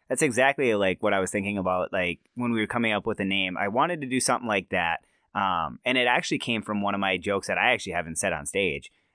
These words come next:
um, where I talk about, um, how I say a lot of poop jokes. Like, I wanna, like, do some poop jokes and then, like, say, um, "The reason I have so many poop jokes is because I want people to, like,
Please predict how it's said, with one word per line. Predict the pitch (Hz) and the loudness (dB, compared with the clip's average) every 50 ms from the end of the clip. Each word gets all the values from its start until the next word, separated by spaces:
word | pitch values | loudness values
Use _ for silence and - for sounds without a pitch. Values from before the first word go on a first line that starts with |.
| _ - | _ -4
um, | 98 104 98 90 78 71 58 - 82 - | -2 0 0 0 -2 -4 -6 -10 -12 -6
where | - 110 110 | -2 0 2
I | 110 107 | 2 2
talk | - - 113 110 107 - | 2 2 2 2 2 0
about, | 113 98 110 104 101 101 101 101 98 - _ _ - | 0 0 2 2 4 4 4 4 2 0 _ _ -6
um, | 95 98 92 90 85 80 73 76 - 80 _ _ _ _ _ _ _ _ _ _ _ _ - | -4 -2 0 0 -2 -2 -4 -8 -14 -18 _ _ _ _ _ _ _ _ _ _ _ _ -4
how | 123 135 143 | 2 4 4
I | 127 117 110 | 4 4 2
say | - - 113 98 95 92 | 0 0 0 0 0 0
a | - 95 98 | 0 2 2
lot | 98 90 85 | 2 2 0
of | 85 | -2
poop | - - 240 294 - - | 0 2 2 2 0 0
jokes. | - 113 85 - - - - - - - | 0 0 0 0 -4 -4 -4 -4 -2 0
Like, | - 101 92 80 73 - | 0 0 0 0 0 0
I | - 107 | 0 0
wanna, | 110 113 110 107 104 | 2 2 2 2 2
like, | 101 95 92 85 - | 2 0 0 -2 -4
do | 104 101 101 | -4 -4 -2
some | 92 - 101 87 | -2 -2 -2 -2
poop | - 104 98 - | -2 -4 -4 0
jokes | - 107 104 95 - - | 2 2 2 2 0 -2
and | 98 | -2
then, | 92 90 90 | -2 0 0
like, | 87 85 87 - | 0 -2 -2 -2
say, | - - 95 90 90 85 - _ _ _ _ _ - | -2 -2 0 0 0 0 -4 _ _ _ _ _ -6
um, | - 90 90 78 73 82 | -2 -2 0 0 0 0
"The | 92 98 | 0 2
reason | 120 156 170 147 143 | 4 4 4 4 4
I | 131 113 | 2 4
have | 107 139 139 127 - | 4 4 4 4 4
so | 139 | 2
many | 131 127 110 | 2 2 0
poop | 104 - 170 165 - | 2 0 0 0 0
jokes | - 104 95 92 - - | 2 2 2 2 0 0
is | - 104 92 | -2 -2 -2
because | 85 104 95 - - 110 104 101 101 101 92 90 - - _ _ _ _ _ _ _ - | -2 -4 -4 0 2 2 4 4 4 2 0 -2 -4 -6 _ _ _ _ _ _ _ -2
I | 113 120 | 0 2
want | 123 123 117 104 - - - - _ _ - | 2 2 0 0 -4 -14 -20 -20 _ _ -6
people | - 131 - 123 120 | -6 -4 -2 0 2
to, | 113 110 107 | 2 2 2
like, | 104 101 98 95 - | 4 2 2 0 -2